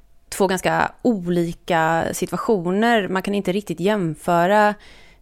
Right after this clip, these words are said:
Ryssland, Ukraina och Kina, Taiwan eftersom att Ukraina är en suverän stat och det är ju inte,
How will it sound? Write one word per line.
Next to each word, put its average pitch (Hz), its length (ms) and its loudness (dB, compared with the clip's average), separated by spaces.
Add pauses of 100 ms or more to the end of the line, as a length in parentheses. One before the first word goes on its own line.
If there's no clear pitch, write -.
Ryssland, 175 480 -2
Ukraina 160 640 0
och 156 100 -2
Kina, 156 420 -2
Taiwan 170 600 0
eftersom - 420 -4
att - 240 -2 (220)
Ukraina 190 460 0
är 170 120 2
en 160 180 -2 (160)
suverän 156 540 0
stat - 600 -2
och 165 100 -6
det 175 220 0
är - 20 0
ju 175 100 0
inte, 160 460 -2